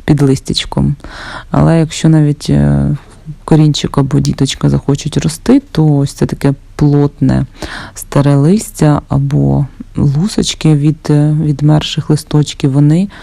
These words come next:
не дають пробитися і вирости. Якщо б,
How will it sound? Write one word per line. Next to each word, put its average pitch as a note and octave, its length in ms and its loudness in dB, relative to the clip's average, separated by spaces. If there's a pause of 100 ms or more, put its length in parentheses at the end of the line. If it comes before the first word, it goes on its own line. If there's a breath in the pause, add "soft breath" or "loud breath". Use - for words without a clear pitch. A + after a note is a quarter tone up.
(360 loud breath)
не D3+ 260 4
дають C#3+ 680 2
пробитися E3 960 0 (160)
і D#3+ 240 0
вирости. B2+ 760 -2 (1080 loud breath)
Якщо - 380 -2
б, - 140 -8